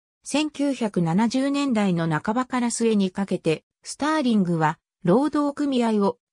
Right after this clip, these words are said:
内部から動揺させることを目的とした、秘密裏の組織を創設した。会合の場で許される限りの問題を引き起こさせるという特別の意図を持って、志を同じくする個人を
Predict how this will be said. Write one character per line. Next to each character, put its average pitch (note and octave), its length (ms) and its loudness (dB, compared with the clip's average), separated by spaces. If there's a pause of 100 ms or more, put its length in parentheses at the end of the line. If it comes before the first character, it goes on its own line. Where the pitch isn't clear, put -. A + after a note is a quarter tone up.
内 C4 220 2
部 B3 100 -4
か F#3+ 140 0
ら E3+ 100 0
動 F#3 260 2
揺 C4 280 0
さ B3+ 180 -4
せ C#4 140 -2
る C4 100 -2
こ A#3+ 140 -4
と A#3+ 160 2
を F3 60 2
目 C#3+ 220 -2
的 - 280 -6
と F#3+ 140 -2
し - 120 -8
た、 E3+ 240 -2 (220)
秘 - 200 -2
密 C#4 280 0
裏 D4+ 120 -2
の C#4 140 -2
組 C4+ 160 -4
織 - 280 -2
を D#3+ 80 2
創 F3+ 220 -4
設 G#3 300 -4
し - 100 -8
た。 D#3+ 220 -4 (720)
会 C4 240 2
合 C#4 240 2
の C#4 140 -2
場 B3 100 0
で A3 160 2
許 A3+ 220 0
さ C#4+ 160 -4
れ D4 100 -2
る B3+ 80 -4
限 C#4 300 0
り A3+ 100 4
の E3 160 2
問 F#3 240 2
題 F3 240 2
を E3 160 0 (240)
引 - 60 -14
き - 40 -14 (140)
起 C#4+ 100 2
こ C#4 160 -2
さ C#4 160 -4
せ D#4+ 140 -2
る D4 140 -2
と G#3 80 0
い F#3+ 180 2
う F#3 60 -2
特 F3 240 -2
別 C4 260 -2
の C4 80 -2
意 C4 120 -2
図 B3 100 -2
を F3+ 160 2
持 E3+ 100 0
っ F#3+ 60 0
て、 - 320 -4 (240)
志 C#4 680 0
を B3+ 160 2
同 A#3+ 160 2
じ B3 140 -6
く - 140 -12
す G#3 160 -2
る F#3+ 100 0
個 A#3+ 160 -2
人 G3 240 0
を D3 180 2